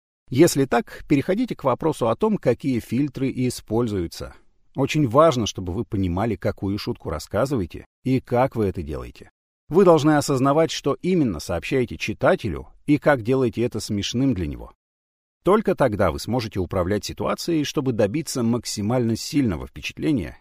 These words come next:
и безудержного смеха. Спросите себя, может ли здесь использоваться ещё больше фильтров? Можно ли наложить их друг на друга?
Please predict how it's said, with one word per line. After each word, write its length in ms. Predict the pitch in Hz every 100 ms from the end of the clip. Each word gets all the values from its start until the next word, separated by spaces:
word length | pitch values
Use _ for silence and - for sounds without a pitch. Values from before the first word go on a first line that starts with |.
| _
и 120 | -
безудержного 640 | 110 104 101 90 71 73 69
смеха. 400 | - 69 - - _ _ _ _ _ _ _
Спросите 480 | - 147 139 175 -
себя, 300 | - 65 - _ _
может 320 | 254 190 156
ли 140 | 135
здесь 320 | 123 131 190 -
использоваться 720 | - 180 143 95 - - - _
ещё 340 | - - -
больше 440 | 143 117 147 160 139
фильтров? 460 | - 71 - - _ _ _ _ _ _
Можно 340 | 123 170 147
ли 100 | 127
наложить 420 | 113 101 101 156
их 200 | 101 - -
друг 240 | 117 104
на 100 | 123
друга? 260 | 135 180